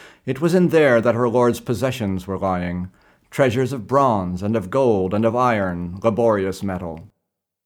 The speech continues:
Therein also were lying a back-springing bow and a quiver, holder of shafts, in which there were many maleficent arrows, gifts given him by a friend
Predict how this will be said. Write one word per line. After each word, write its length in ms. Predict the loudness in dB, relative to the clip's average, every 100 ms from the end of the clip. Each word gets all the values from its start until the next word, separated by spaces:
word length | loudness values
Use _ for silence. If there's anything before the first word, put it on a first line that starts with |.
| _
Therein 480 | 0 4 6 6 6
also 460 | 6 4 2 0
were 160 | 2 2
lying 420 | 2 2 0 -2
a 60 | 0
back-springing 800 | 0 0 -2 -6 -2 0 0 2
bow 300 | 2 2 0
and 120 | -2
a 40 |
quiver, 480 | -2 -2 -2 -2 -4 -12 _
holder 360 | -2 2 4 2
of 100 | 0
shafts, 640 | -4 -4 -6 -10 -20 -20 _ _
in 220 | -6 -4 0
which 260 | -2 -2
there 140 | -2 2
were 140 | 4
many 380 | 4 2 2 2
maleficent 600 | 2 2 0 -2 -6 -8 -4
arrows, 640 | -2 -2 -2 -6 -12 -18 _ _ _ -6
gifts 480 | -2 -2 -4 -14 -10
given 300 | -2 0 2
him 260 | 2 2
by 140 | 2 2
a 60 |
friend 540 | 2 -2 -4 -2 -4